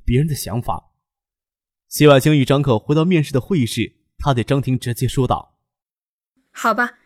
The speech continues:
Speaker 2: 让我们做成这笔买卖。我在这里也有办公室，但是工作地点多在海州，一个月三千，你什么时间能工作？”
Speaker 1: 三千大概是助理这个工作在省内明面上最高的工资。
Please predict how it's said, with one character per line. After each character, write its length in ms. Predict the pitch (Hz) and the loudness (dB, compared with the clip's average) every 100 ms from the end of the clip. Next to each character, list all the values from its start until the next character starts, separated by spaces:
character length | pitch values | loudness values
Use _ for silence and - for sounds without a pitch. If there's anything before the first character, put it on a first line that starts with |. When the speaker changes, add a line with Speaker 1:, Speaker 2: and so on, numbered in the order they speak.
| _ _ | _ _
Speaker 2:
让 220 | 330 311 | 0 2
我 40 | |
们 120 | 240 | 0
做 180 | 254 339 | -2 -4
成 180 | - 226 | -4 -4
这 120 | 254 | -4
笔 120 | 233 | -4
买 200 | 226 202 | -6 -8
卖。 240 | 185 196 - _ _ _ _ - | -8 -8 -10 _ _ _ _ -2
我 120 | 262 | 0
在 140 | 339 | 2
这 160 | 339 359 | 0 -2
里 120 | 262 | -2
也 60 | 277 | -2
有 120 | 277 | -2
办 180 | 269 262 | -2 -2
公 140 | 277 | -2
室， 360 | 285 254 208 _ - | -4 -8 -10 _ -4
但 160 | 269 | -2
是 120 | 247 247 | -2 -2
工 200 | 277 285 | -2 -2
作 120 | 277 | -4
地 220 | 254 254 | -4 -6
点 400 | 214 180 180 - | -4 -6 -8 -10
多 120 | - 294 | -4 -2
在 100 | 330 | 0
海 240 | - 190 | -2 -8
州， 300 | 208 233 - _ _ _ _ _ _ | -6 -6 -8 _ _ _ _ _ _
一 100 | 269 | -6
个 140 | 269 320 | -2 -2
月 100 | 302 | -2
三 260 | 302 294 | -2 -4
千， 300 | 302 311 311 _ - | -2 -6 -6 _ -6
你 120 | 233 | -4
什 160 | 208 | -2
么 80 | 254 | -2
时 140 | 277 240 | -4 -4
间 140 | 254 | -4
能 120 | 240 | -4
工 180 | 240 277 | -4 -4
作？” 360 | 277 226 214 _ _ _ _ _ _ _ _ _ | -4 -8 -10 _ _ _ _ _ _ _ _ _
Speaker 1:
三 220 | - 143 | 0 2
千 260 | 135 143 - | 4 0 0
大 140 | - 196 | -2 0
概 100 | 190 | 0
是 120 | 185 | -2
助 180 | 185 196 | -2 0
理 180 | 110 - _ | 0 -2 _
这 160 | - 214 | -4 0
个 120 | 143 | 2
工 180 | 151 175 | 2 2
作 260 | 127 - - | 2 -2 0
在 140 | 202 | 0
省 220 | - 117 | 2 2
内 100 | 123 | 2
明 140 | 117 170 | 2 2
面 140 | 165 | 2
上 260 | 127 104 - | 0 -2 -4
最 160 | - 165 | -4 0
高 120 | 160 | 0
的 80 | 120 | 0
工 180 | 120 | -2
资。 360 | 113 117 117 _ | -2 -2 -4 _